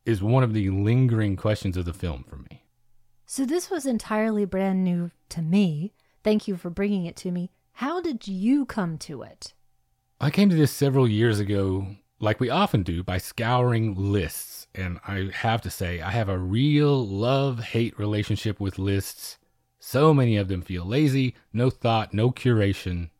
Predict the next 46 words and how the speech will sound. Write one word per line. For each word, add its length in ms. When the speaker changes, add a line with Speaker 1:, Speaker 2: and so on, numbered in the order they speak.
Speaker 2:
I 60
was 160
gonna 160
say, 300
I 80
think 260
you 60
have 120
a 60
love-hate 540
relationship 640
with 140
the 80
person 420
creating 600
the 160
list. 640
Speaker 1:
<laughs> 360
But 160
then, 400
sometimes 540
really 340
good 240
ones 160
come 200
along 340
and 80
they 100
lead 240
me 120
to 200
a 60
real 260
find 380
like 220
this. 360
If 160
I 140
recall 380
correctly, 720
I 80
found 280
this 140
via 340
a 60
list 320